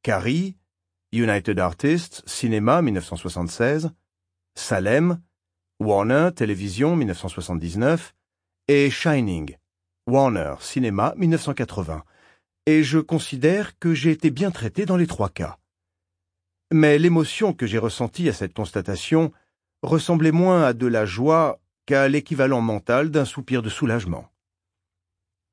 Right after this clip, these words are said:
Quand on a affaire au cinéma américain, on a l'impression d'avoir gagné dès qu'on rentre dans ses frais.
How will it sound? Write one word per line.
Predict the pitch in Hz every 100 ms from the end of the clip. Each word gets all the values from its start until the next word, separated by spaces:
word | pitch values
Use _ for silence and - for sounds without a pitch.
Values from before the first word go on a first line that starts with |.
| _ _
Quand | - 147
on | 175
a | 185
affaire | 127 - 151 107
au | 95
cinéma | - 131 127 135 117
américain, | 98 90 87 123 127 - _ _ _ _ _ 170
on | 147
a | 139
l'impression | 147 143 143 175
d'avoir | 151 123 110
gagné | 117 120 160
dès | 131 139
qu'on | 135 120
rentre | 104 101 92
dans | 87
ses | -
frais. | 101 - 71